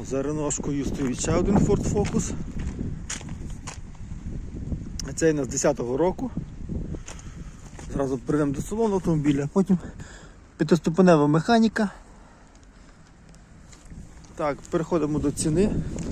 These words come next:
Ціна в нас, то автомобіль з пробігом двісті дев'ятнадцять тисяч на один і шість на бензині від десятого року, п'ять вісімсот п'ятдесят. Кого цікавить Ford Focus, це є попередній.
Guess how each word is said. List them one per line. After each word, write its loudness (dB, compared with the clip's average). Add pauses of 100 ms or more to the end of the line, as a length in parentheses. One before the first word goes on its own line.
(560)
Ціна 2
в 0
нас, 2 (100)
то 0 (220)
автомобіль 4 (680)
з 6
пробігом 6
двісті 6
дев'ятнадцять 4
тисяч 4
на 4
один 2
і -2
шість -6
на -6
бензині 2
від 2
десятого 0
року, 2 (720)
п'ять 0
вісімсот 0
п'ятдесят. 0 (1800)
Кого 4
цікавить 6
Ford -2
Focus, 2
це 4
є 2
попередній. 2